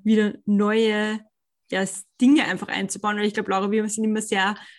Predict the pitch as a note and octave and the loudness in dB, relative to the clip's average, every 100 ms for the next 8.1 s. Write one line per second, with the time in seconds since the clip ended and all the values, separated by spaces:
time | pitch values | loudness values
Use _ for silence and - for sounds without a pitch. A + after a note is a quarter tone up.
0 | _ - G3 G3 - A#3+ G#3+ G#3+ G3+ - | _ -8 -4 -4 -2 -2 -2 -4 -4 -4
1 | G#3 A#3 G#3 G3 A3 A#3 A#3 A3+ A3+ G#3+ | -4 -2 -4 -2 -2 -2 0 0 2 0
2 | G3+ F#3+ F#3+ G3 G3+ - G#3+ G3+ G3+ - | -2 0 2 0 -2 -2 -2 0 -2 -4
3 | F#3 F#3+ G3+ G#3+ G#3+ - - - - F3+ | -2 0 2 0 -2 -10 -20 -14 -10 -4
4 | A3 G3+ G3 A3 G#3+ A3 G3+ G3 G#3 G#3 | 0 0 0 -4 -2 0 2 2 -2 -4
5 | _ G3+ G3 G3+ - F#3 - - - _ | _ 2 2 -2 -6 -4 -4 -6 -12 _
6 | _ - F#3+ - - A3 A3 A3+ F#3 F#3+ | _ -4 -4 -4 -8 -6 -4 -4 -4 -4
7 | F#3+ G3+ G3+ B3 C#4 A3+ - F#3 F#3 A3 | -4 0 2 2 0 -4 2 2 2 -2
8 | C4 | -4